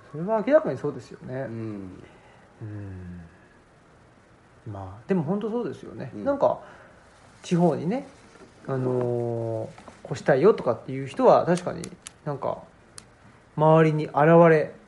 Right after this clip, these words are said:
Speaker 2: 出した。
Speaker 1: 出してますね。
Speaker 2: うん。
Speaker 1: うん。
Speaker 2: それはもう絶対そうや。
Speaker 1: ね。
Speaker 2: だからまたね、第何次なんかはちょっと分からへんけど、
Speaker 1: うん。
Speaker 2: 移住的なもんがまた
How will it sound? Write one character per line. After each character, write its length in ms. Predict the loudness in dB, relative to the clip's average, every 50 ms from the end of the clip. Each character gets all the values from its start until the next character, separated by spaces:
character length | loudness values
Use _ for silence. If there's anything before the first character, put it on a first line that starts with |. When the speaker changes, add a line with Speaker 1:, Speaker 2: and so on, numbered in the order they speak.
| -14
Speaker 2:
出 140 | -10 -10 -10
し 80 | -10 -12
た。 60 | -10 -10 -10 -10 -10 -12 -8 -2
Speaker 1:
出 120 | 0 0 0
し 80 | 0
て 80 | -2 -8
ま 120 | -10 -10 -10
す 80 | -6
ね。 100 | -6 -4
Speaker 2:
う 80 | -4 -2
ん。 280 | -4 -4 -6 -6 -8 -10 -12 -18 -20 -18 -12 -8
Speaker 1:
う 40 | -6
ん。 100 | -4 -2
Speaker 2:
そ 60 | -2
れ 60 | -2
は 80 | -2 -2
も 260 | -4 -6 -6 -8 -10
う 20 | -10 -12 -14 -14 -12
絶 100 | -12 -12 -12
対 140 | -10 -12 -12
そ 160 | -12 -12 -16
う 20 | -18 -18 -18 _ _ _ -12
や。 80 | -10 -8
Speaker 1:
ね。 160 | -8 -10 -12 -16 -18 -14
Speaker 2:
だ 80 | -12 -12
か 60 | -10
ら 60 | -8
ま 100 | -8 -6
た 100 | -6 -4 -6 -6 -8 -10 -14 -20 -16 -12
ね、 220 | -10 -8 -8 -8 -10 -12 -14 -14 -12 -10 -10 -10 -10 -6
第 220 | -2 -2 -2 -2 -2
何 280 | -4 -4 -2 -2 -2
次 100 | -2 -4 -6
な 60 | -6
ん 120 | -6 -6
か 80 | -6 -6
は 60 | -8
ち 80 | -8 -10
ょ 20 |
っ 20 | -12
と 60 | -10
分 100 | -10 -8
か 80 | -8 -10
ら 80 | -10 -10
へ 20 |
ん 40 | -14
け 100 | -16 -16
ど、 100 | -14 -12
Speaker 1:
う 40 | -10
ん。 480 | -8 -8 -8 -8 -8 -10 -12 -14 -16 -18 _ _ _ _ _ -16 -16 -14
Speaker 2:
移 40 |
住 180 | -12 -10 -10 -10
的 140 | -8 -8 -8
な 140 | -8 -8 -8
も 140 | -8 -8 -8
ん 100 | -10 -10
が 80 | -12
ま 120 | -14 -16 -16
た 120 | -16 -16